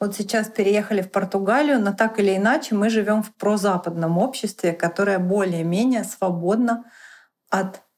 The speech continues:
форматов традиционных обществ. Поэтому мы сейчас будем заглядывать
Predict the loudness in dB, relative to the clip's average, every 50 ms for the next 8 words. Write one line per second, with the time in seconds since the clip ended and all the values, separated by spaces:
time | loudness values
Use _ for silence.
0 | _ -10 -4 -2 0 0 2 2 0 0 0 -2 -4 -6 -4 -4 -2 0 0 0
1 | 0 -2 -2 -2 0 0 0 0 -2 -6 -4 -4 -6 -6 -6 -8 -12 -14 -14 -16
2 | -18 _ _ _ _ _ _ _ _ -4 -4 -4 -2 -2 -4 -2 -2 -4 -4 -8
3 | -14 -20 -20 -20 -20 -20 _ _ -4 -2 -2 0 0 0 0 0 0 0 0 2
4 | 2 2 2 2 2 2 2 2 2 0 -2 -4 -6 -6 -8 -10 -20